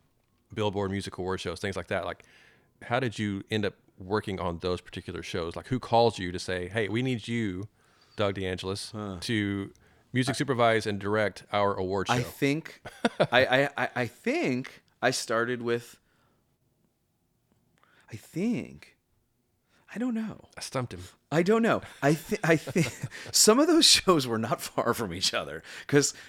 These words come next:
Speaker 2: I would start to do, like, shows, like, I did, like, this show called Fast Track to Fame, and we were, you know, all of a sudden we were, like, on all the nascar tracks doing, uh, this talent show. And then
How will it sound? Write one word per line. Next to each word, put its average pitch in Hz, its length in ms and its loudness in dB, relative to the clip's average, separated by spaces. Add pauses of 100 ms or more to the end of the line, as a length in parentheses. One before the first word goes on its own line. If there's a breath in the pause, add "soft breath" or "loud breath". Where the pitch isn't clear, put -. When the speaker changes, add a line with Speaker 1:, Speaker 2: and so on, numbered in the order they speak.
(140 loud breath)
Speaker 2:
I 135 100 6
would 147 160 0
start 165 280 2
to 170 80 -6
do, 139 160 -2
like, 117 240 2
shows, 117 400 2
like, 101 160 0
I 101 80 -4
did, 87 160 -8
like, 85 180 -8
this 92 140 -8
show 95 140 -2
called 92 180 -6
Fast 87 280 -6
Track 87 200 -8
to 95 80 -16
Fame, 147 420 -4
and 104 120 -4
we 98 120 -2
were, 92 240 -6 (520 soft breath)
you 117 140 -4
know, 92 160 0
all 98 80 4
of 101 60 2
a 98 40 2
sudden 98 260 -2
we 98 100 -2
were, 95 140 0
like, 90 320 -2
on 95 160 -2
all 87 100 -2
the 90 80 0
nascar 113 640 0
tracks 107 540 -2
doing, 90 540 -8 (100)
uh, 92 60 -12 (380)
this - 420 -6
talent 98 340 -4
show. 98 300 2
And 98 120 -2
then 101 240 -2